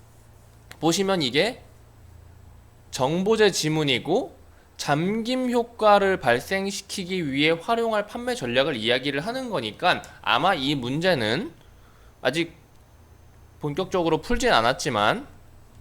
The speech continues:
이거 왜 이렇게 미끌거리냐? 풀진 않았지만 정보제에 대한 이해, 그리고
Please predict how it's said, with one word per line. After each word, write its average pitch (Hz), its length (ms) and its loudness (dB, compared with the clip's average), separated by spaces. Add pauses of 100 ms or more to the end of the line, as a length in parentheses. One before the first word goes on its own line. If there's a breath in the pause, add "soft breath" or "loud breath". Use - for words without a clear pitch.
(880)
이거 123 100 -10
왜 101 100 -4
이렇게 - 240 -12
미끌거리냐? 101 880 -2 (1600 loud breath)
풀진 - 240 -2
않았지만 120 920 0 (2250)
정보제에 196 1300 2
대한 127 400 6
이해, 107 460 -2 (500)
그리고 135 720 2